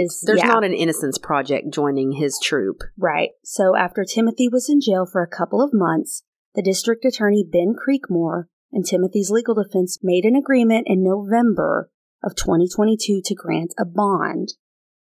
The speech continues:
Speaker 1: Timothy was given a two hundred and fifty thousand dollar bond, as well as surrendering his passport, and he had,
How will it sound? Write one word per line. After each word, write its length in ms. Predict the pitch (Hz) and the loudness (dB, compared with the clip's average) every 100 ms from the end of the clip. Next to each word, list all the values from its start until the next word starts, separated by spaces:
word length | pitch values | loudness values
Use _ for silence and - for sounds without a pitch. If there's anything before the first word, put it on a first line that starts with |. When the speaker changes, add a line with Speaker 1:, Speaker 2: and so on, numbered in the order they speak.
| _ | _
Speaker 1:
Timothy 340 | - 214 220 254 | -2 0 2 2
was 200 | 254 233 | 0 0
given 480 | 214 185 190 180 202 | -2 0 2 2 0
a 60 | 185 - - | -4 -10 -6
two 200 | 233 240 | -2 2
hundred 260 | 254 277 | 2 2
and 100 | 269 262 | 0 0
fifty 260 | 220 233 220 | -2 -4 -4
thousand 340 | 175 170 185 | -2 0 0
dollar 300 | 180 185 277 | 2 2 2
bond, 480 | 220 180 170 175 202 _ _ _ _ _ | 0 -2 0 -2 -2 _ _ _ _ _
as 140 | 196 185 | -4 0
well 160 | 190 | 2
as 140 | 190 - | 2 0
surrendering 460 | 180 175 170 185 | 0 0 2 2
his 160 | 214 240 | 0 0
passport, 720 | - 190 180 - 185 175 - - _ _ _ _ | -2 -4 -4 -4 -2 0 0 -6 _ _ _ _
and 140 | - 190 | 0 0
he 120 | 165 | 0
had, 140 | 175 | -6